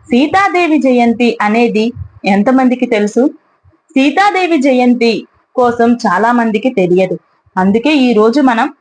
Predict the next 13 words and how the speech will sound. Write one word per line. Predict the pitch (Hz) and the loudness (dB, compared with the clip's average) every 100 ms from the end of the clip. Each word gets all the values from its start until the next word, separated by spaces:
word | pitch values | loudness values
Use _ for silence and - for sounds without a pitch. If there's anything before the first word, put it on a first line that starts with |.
| _ | _
సీతాదేవి | - 208 262 277 269 240 | -2 0 0 0 0 0
జయంతి | 208 202 208 214 | -2 -2 -2 -2
కోసం | 208 202 233 | -2 0 0
క్లుప్తంగా | 226 196 - 294 285 302 | 0 -4 -2 0 0 0
తెలుసుకుందాము. | 302 302 - 214 190 185 175 175 - _ _ _ _ _ _ _ _ - | 0 -4 -4 -2 -2 0 -2 -4 -10 _ _ _ _ _ _ _ _ -10
వైశాఖ | 233 233 247 254 392 381 | -2 0 0 0 0 0
మాసంలో | 311 254 254 214 208 240 _ - | 0 0 -2 0 0 -2 _ -8
శుక్ల | 254 247 339 | -6 -2 0
నవమి | 262 208 247 294 | 0 0 0 2
రోజు | 285 226 202 320 349 _ - | 2 0 -2 -4 -6 _ 0
సీతాదేవి | 220 214 262 240 233 277 | 0 2 0 2 0 0
పుట్టింది. | 196 190 202 185 165 _ - | -2 0 -2 0 -4 _ -4
సరిగ్గా | 202 196 180 | -2 0 0